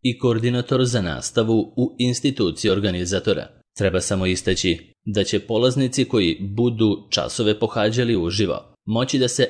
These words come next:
edukuju u najbližem predstavništvu pomenute institucije, u svom radnom okruženju, te na mako mestu, gde za to postoje odgovarajući tehnički uslovi.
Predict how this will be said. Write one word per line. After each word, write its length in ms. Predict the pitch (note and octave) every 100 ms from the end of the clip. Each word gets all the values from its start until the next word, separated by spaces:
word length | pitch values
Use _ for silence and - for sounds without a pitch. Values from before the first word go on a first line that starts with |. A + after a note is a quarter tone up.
| -
edukuju 640 | E2 F#2 A2 B2 A#2 A2+ -
u 180 | A#2+ A2+
najbližem 760 | F#2 A2+ A#2+ A2 A#2 A2+ D#2 D#2
predstavništvu 800 | - E2 D2+ - A2 A2 - B2
pomenute 560 | - C3+ A#2+ G#2+ G2 G#2
institucije, 800 | F#2+ - A2+ G2+ F2 - G#2+ - - _
u 340 | A2 G#2+ F#2 -
svom 520 | - G2+ G#2+ G2+ D2+ - _ - -
radnom 440 | G#2+ D#2+ E2 G#2+
okruženju, 600 | G#2+ A2 A2+ A2 G#2+ G2+ - - _
te 300 | A#2+ A2+ A2+
na 300 | C3 G#2+ F#2
mako 440 | F#2+ G#2+ B2 - A#2
mestu, 520 | G#2+ E2+ - - C2 - _
gde 320 | A#2 A2 A#2
za 140 | A2+ G#2+
to 240 | B2 B2
postoje 420 | B2 - B2 B2
odgovarajući 840 | A2+ A#2 A2 E2+ D2+ F#2+ G2+ - B2+
tehnički 520 | F#2 - G#2 - G2+
uslovi. 440 | F2 - F#2+ C#2+